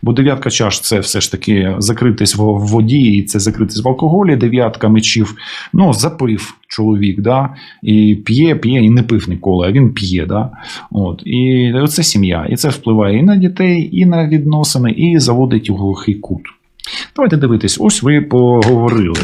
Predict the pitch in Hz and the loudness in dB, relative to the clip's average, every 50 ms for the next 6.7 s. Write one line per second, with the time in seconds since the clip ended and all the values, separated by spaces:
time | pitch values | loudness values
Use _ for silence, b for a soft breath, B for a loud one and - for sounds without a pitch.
0 | 90 - - 143 160 156 - - - - _ _ _ _ _ _ - - - - | -4 -2 0 0 0 -2 -4 -8 -18 -20 _ _ _ _ _ _ -12 -12 -12 -10
1 | B B B B B B B - - 143 135 - 147 139 - 151 151 151 151 156 | B B B B B B B -2 -2 0 0 0 0 0 0 0 0 0 -2 -2
2 | - - - - - - - - - - - B B B B B B B B B | -4 -4 -2 -2 -2 -2 -2 0 0 -2 -2 B B B B B B B B B
3 | 127 113 - 117 110 - - 117 110 110 107 104 101 104 117 120 117 117 113 107 | 0 0 2 0 0 0 2 4 4 4 4 4 2 2 2 2 4 4 4 4
4 | 101 98 98 98 101 104 101 98 98 92 92 - 110 101 - - 95 90 - - | 4 4 2 2 2 2 4 4 4 2 0 0 0 0 0 0 -2 -4 -2 -2
5 | 92 85 82 85 85 95 98 101 98 104 98 - 101 107 101 92 - 104 104 - | -4 -4 -4 -6 -8 -8 -6 -4 -2 -2 -2 0 2 2 2 2 2 -2 -2 0
6 | - 104 95 - - 123 107 107 104 - 110 110 110 | 0 -2 -2 0 0 0 2 2 2 2 0 0 -2